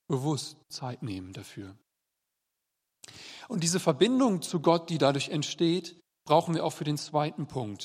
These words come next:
für die zweite Herausforderung, nämlich, dass wir lernen, unsere Waffen zu gebrauchen. Also um zu wissen, wann und wie wir welche Waffen einsetzen sollen.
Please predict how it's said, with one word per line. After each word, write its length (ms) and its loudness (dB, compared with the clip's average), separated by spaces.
für 100 -14
die 100 -6
zweite 360 -4
Herausforderung, 1000 -2
nämlich, 260 4
dass 220 -2
wir 60 0
lernen, 440 -2
unsere 340 -4
Waffen 280 -6
zu 140 -8
gebrauchen. 600 -10
Also 180 4
um 120 2
zu 160 -4
wissen, 640 -4
wann 360 0
und 200 -2
wie 160 -4
wir 140 -2
welche 300 0
Waffen 280 -6
einsetzen 560 -8
sollen. 380 -12